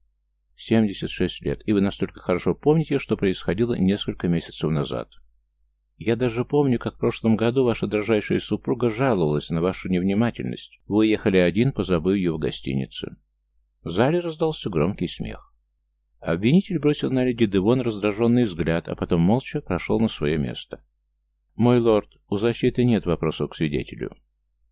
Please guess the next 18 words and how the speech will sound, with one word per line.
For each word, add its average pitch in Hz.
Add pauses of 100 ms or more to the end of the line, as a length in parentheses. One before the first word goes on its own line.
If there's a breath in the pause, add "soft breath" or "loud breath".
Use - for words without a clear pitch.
(120)
В -
тот 196
миг, 156
когда 101
Стивен 98
садился, 110
Элизабет 110
бросила 104
украдкой 95
взгляд 92
в -
сторону 98
Альберта. 71 (580)
Альберт 76
смотрел 101
прямо 90
на 78
неё. 60